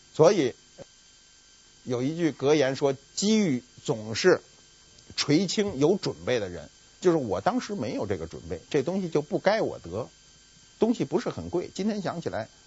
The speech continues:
一件国宝要那个价钱是非常便宜的，可是我当时就是没有认知，就没有能买。釉里红瓷器到了宣德的时候呢，就突然销声匿迹了。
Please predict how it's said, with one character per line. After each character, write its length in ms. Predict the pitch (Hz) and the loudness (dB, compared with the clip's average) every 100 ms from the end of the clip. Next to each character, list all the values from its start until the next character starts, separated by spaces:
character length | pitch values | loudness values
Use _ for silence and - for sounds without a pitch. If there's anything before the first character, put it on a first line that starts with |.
| - | -14
一 140 | 349 175 | -4 2
件 200 | 214 160 | 2 4
国 160 | 151 | 4
宝 200 | - 98 | 4 2
要 180 | 107 156 | 0 0
那 160 | 170 285 | 2 0
个 100 | 135 | 0
价 180 | 131 95 | 0 -4
钱 220 | 95 101 | -8 -8
是 100 | 120 | -6
非 160 | 247 | -4
常 160 | 262 123 | -2 -4
便 280 | - - 110 | -6 -10 -8
宜 40 | |
的， 100 | - | -10
可 120 | - 110 | -10 -6
是 80 | |
我 140 | 131 90 | -6 -6
当 180 | 139 156 | -8 -10
时 180 | 147 - - - - | -12 -12 -20 -20 -14
就 100 | - | -8
是 160 | 160 120 113 - - | -6 -6 -10 -14 -6
没 160 | 147 | -2
有 140 | 233 170 | 0 4
认 200 | 240 156 | 2 2
知， 260 | 240 330 - - | -8 -10 -14 -8
就 140 | - 123 | -4 -2
没 180 | 110 | -2
有 140 | 185 120 | -4 -6
能 160 | 101 | -6
买。 120 | 127 - - - - _ - - - - - - - _ _ - | -8 -10 -16 -20 -20 _ -20 -20 -20 -20 -20 -20 -20 _ _ 2
釉 220 | 247 262 | 4 6
里 100 | 151 | 4
红 400 | 123 131 190 202 - - | 2 -2 -4 -8 -14 -20
瓷 160 | - 151 | -10 -8
器 180 | - 147 | -2 2
到 160 | 151 | 2
了 260 | 117 107 98 | 2 0 -2
宣 260 | - 185 160 | -2 0 0
德 100 | 135 | 0
的 100 | 113 | -2
时 200 | 85 101 | -4 -6
候 160 | 95 | -6
呢， 200 | 82 80 - - - _ _ - - _ - _ | -8 -14 -20 -20 -20 _ _ -20 -20 _ -20 _
就 160 | - 131 | -2 -2
突 420 | - - - 247 | -2 -10 -6 -2
然 240 | 175 113 143 - - | 0 0 -4 -16 -16
销 220 | - 185 | -4 -4
声 240 | 196 196 202 | -2 -4 -4
匿 140 | 139 | -6
迹 180 | 208 | -8
了。 80 | 151 | -10